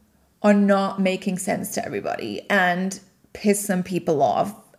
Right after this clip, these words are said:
and they think I'm just outrageous and crazy. And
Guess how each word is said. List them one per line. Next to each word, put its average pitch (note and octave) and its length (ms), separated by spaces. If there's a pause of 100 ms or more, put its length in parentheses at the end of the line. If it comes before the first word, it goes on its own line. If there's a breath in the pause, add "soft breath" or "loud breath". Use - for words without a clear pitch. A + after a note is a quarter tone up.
and F#3 220
they F3+ 100
think F3 320
I'm - 160
just - 420 (240)
outrageous F#3 680
and F3 220
crazy. B3+ 680 (1300 loud breath)
And A3 560